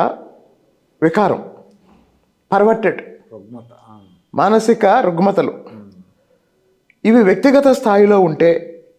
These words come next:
Speaker 1: ఒక వ్యక్తి perverted అయితే అతనికి నష్టం, అతని కుటుంబానికి
Speaker 2: కుటుంబానికి
Speaker 1: నష్టం.
Speaker 2: నష్టం.
Speaker 1: ఆ perverted person దర్శకుడైతే
Speaker 2: మ్మ్.
Speaker 1: ఆ పర్వర్టెడ్ పర్సన్ ఒక ప్రజాప్రతినిధి అయితే,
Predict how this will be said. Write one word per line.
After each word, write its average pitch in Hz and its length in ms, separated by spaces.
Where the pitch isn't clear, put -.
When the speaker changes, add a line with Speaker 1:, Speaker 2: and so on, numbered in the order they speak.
Speaker 1:
ఒక 160 140
వ్యక్తి 190 340
perverted 202 560
అయితే 139 560
అతనికి 143 320
నష్టం, 123 340
అతని 113 200
కుటుంబానికి 120 480
Speaker 2:
కుటుంబానికి 104 240
Speaker 1:
నష్టం. - 140
Speaker 2:
నష్టం. - 260
Speaker 1:
ఆ 170 80
perverted 285 680
person 247 300
దర్శకుడైతే 175 1080
Speaker 2:
మ్మ్. 113 140
Speaker 1:
ఆ 180 120
పర్వర్టెడ్ 262 680
పర్సన్ 254 480
ఒక 190 120
ప్రజాప్రతినిధి 214 680
అయితే, - 560